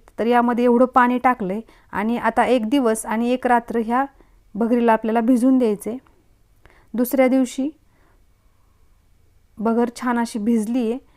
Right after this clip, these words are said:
यावरचं जे पाणी आहे ते आपल्याला काढून टाकायचे. व्यवस्थित अशी भगर छान अशी भिजलेली आहे.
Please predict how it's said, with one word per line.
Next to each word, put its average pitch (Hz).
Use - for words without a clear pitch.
यावरचं 247
जे 247
पाणी 262
आहे 262
ते 262
आपल्याला 233
काढून 247
टाकायचे. 226
व्यवस्थित 247
अशी 240
भगर 226
छान 240
अशी 226
भिजलेली 220
आहे. 226